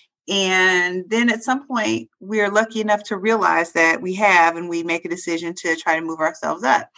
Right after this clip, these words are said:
So I was kinda just hanging out one night, looking at Facebook, and I saw someone, um, talking about their health journey. And she was now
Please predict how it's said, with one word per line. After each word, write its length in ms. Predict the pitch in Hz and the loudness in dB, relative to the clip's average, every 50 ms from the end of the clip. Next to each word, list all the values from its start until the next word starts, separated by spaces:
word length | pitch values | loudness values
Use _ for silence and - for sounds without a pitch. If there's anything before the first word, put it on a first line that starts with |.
| - - - _ _ _ _ _ | -20 -20 -20 _ _ _ _ _
So 120 | _ - 226 | _ 2 2
I 100 | 233 277 | 4 4
was 180 | 311 311 311 | 2 -2 -2
kinda 260 | - 254 220 208 220 | 2 4 4 4 4
just 180 | 202 202 202 - | 2 -2 -8 -4
hanging 240 | 226 208 196 196 190 | -4 -2 0 2 2
out 200 | 190 202 202 190 | 4 4 4 2
one 160 | 185 180 175 | 0 0 2
night, 360 | 170 165 165 170 175 - - _ | 2 2 2 2 0 -2 -8 _
looking 240 | 180 185 185 202 185 | -8 -6 -4 -4 -4
at 100 | 185 185 | -2 0
Facebook, 380 | 196 190 202 196 - 180 180 180 | 0 0 0 -2 -4 -6 -4 -4
and 140 | 180 170 170 | -4 -2 -2
I 40 | 180 | -4
saw 360 | 185 - 190 180 180 180 185 | -2 0 2 4 4 4 4
someone, 580 | 190 - - 196 190 185 175 175 175 175 175 175 - | 2 0 -6 -6 -4 -2 -2 -2 -2 -2 -4 -4 -2
um, 220 | 175 170 165 170 | 0 0 0 -2
talking 300 | - - 180 185 - 185 175 | 0 0 0 0 0 -6 0
about 240 | 170 170 170 - - | 2 2 2 2 0
their 160 | 185 233 294 | 0 0 0
health 320 | 294 240 165 160 - - | 0 0 -2 -2 -4 -6
journey. 420 | - 165 156 151 147 151 175 202 - _ _ - - - _ _ _ _ _ - | -6 -4 -4 -4 -4 -6 -8 -8 -10 _ _ -20 -20 -20 _ _ _ _ _ -6
And 480 | 180 185 180 180 175 170 170 170 170 | -2 0 0 0 0 0 0 -2 -2
she 160 | - - 247 | -4 -4 -2
was 200 | 220 202 196 190 | 0 0 0 0
now 340 | 196 185 175 175 170 170 175 | 0 2 4 6 6 6 4